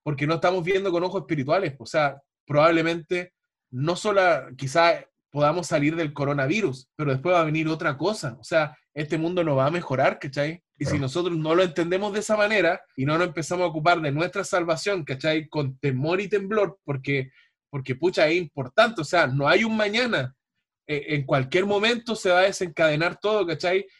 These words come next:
Speaker 1: Y si no tomamos la decisión de, pucha, de acercarnos todos los días al Señor y tratar de hacerlo un poco mejor, eh, como dice la hermana Juay, si no decide hoy, como yo leía una cita que decía,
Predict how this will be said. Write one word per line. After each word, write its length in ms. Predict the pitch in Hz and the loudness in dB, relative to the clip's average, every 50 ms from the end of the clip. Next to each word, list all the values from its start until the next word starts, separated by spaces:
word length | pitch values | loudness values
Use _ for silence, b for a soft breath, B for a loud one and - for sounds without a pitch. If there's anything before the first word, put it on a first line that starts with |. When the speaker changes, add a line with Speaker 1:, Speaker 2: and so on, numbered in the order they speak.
| b b b - | b b b -8
Speaker 1:
Y 100 | 147 139 | -8 -6
si 120 | - - | -4 -2
no 140 | 147 156 175 | -2 0 0
tomamos 320 | 180 185 175 180 185 196 190 | 0 0 0 0 2 2 4
la 100 | 190 185 | 4 4
decisión 560 | 175 170 156 165 151 - - 190 185 185 185 | 2 2 0 -4 -6 -2 -2 -2 -2 -2 -2
de, 480 | 170 165 160 160 156 151 147 143 139 135 | -2 -2 0 0 0 0 0 -2 -2 -4
pucha, 280 | - 165 - 160 147 | -6 -4 -2 0 0
de 320 | 135 135 131 127 123 - - - | 2 2 2 0 0 -2 -6 -8
acercarnos 640 | - 135 135 - 135 131 - 170 170 175 175 165 151 - | -8 -8 -6 -6 -6 -2 2 2 2 2 2 -4 -4 0
todos 220 | 165 165 170 170 | 0 2 4 4
los 140 | 170 165 151 | 2 2 2
días 180 | 151 170 175 | 2 2 2
al 60 | 165 165 | 2 0
Señor 400 | - - 151 147 156 170 170 160 | -4 -6 -4 -2 0 0 0 0
y 60 | 151 | 0
tratar 300 | 147 135 127 139 147 160 | -2 -2 -2 -2 -2 -2
de 60 | 156 | -4
hacerlo 260 | 143 - 175 165 165 | -6 -4 -4 -4 -2
un 100 | 156 139 | -4 -4
poco 220 | - 160 156 156 156 | -4 -4 -2 -2 -2
mejor, 440 | 160 151 143 - 175 196 208 214 - _ _ _ _ _ _ _ _ _ _ _ _ | -4 -4 -2 0 0 0 0 -2 -6 _ _ _ _ _ _ _ _ _ _ _ _
eh, 880 | - 135 139 135 131 127 127 123 123 120 120 117 113 113 113 110 110 113 | -2 0 2 2 2 2 2 0 0 0 -2 -2 -4 -4 -4 -6 -8 -8
como 180 | - 143 139 147 | -6 -4 -2 0
dice 180 | 165 165 165 | 0 2 2
la 100 | 190 185 | 4 4
hermana 280 | 165 160 170 180 180 170 | 4 4 4 4 4 2
Juay, 240 | 175 - 190 190 185 | 4 4 4 2 2
si 160 | - - 170 | 0 -2 -2
no 120 | 165 180 | 0 0
decide 500 | 190 185 165 - - 190 190 196 208 - - | 0 0 0 -2 0 0 2 2 0 0 -2
hoy, 400 | 170 180 190 175 170 185 185 - _ _ _ _ _ _ | 0 2 4 4 4 2 -2 -8 _ _ _ _ _ _
como 260 | - 139 139 143 - - | -6 -6 -6 -6 -8 -8
yo 240 | 135 135 151 165 156 | -6 -2 -2 0 0
leía 300 | 156 160 151 151 170 170 | 0 2 2 2 2 2
una 180 | 170 165 156 | 0 0 -2
cita 460 | 151 - 180 185 175 190 185 185 185 | -2 -4 -6 -2 0 2 2 2 0
que 120 | 180 - 147 | -2 -4 -6
decía, 400 | 139 131 147 170 165 160 147 | -4 -2 0 0 0 0 0